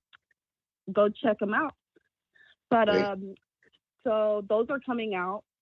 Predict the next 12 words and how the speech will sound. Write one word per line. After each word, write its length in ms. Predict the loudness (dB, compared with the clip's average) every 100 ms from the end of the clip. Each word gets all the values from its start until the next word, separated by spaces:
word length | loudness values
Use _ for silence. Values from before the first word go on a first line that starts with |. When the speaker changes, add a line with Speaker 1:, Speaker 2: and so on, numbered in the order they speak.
| -8
Speaker 1:
Um, 1000 | -4 -2 0 0 0 2 4 2 0 -2
and 920 | 2 4 6 4 4 2 2 0 -2 -6 -8 -10 -8 2
I'm, 180 | 4 4
I'm 120 | 2
planning 360 | 2 0 0 0
on 140 | -2 -2
making 380 | -4 -4 -6 -4
some 300 | -4 -4 -4 -2
fire 320 | -2 -2 -4
content 760 | -6 -6 -6 -6 -6 -6 -6 -6
this 140 | -8 -4 0
year. 300 | 2 2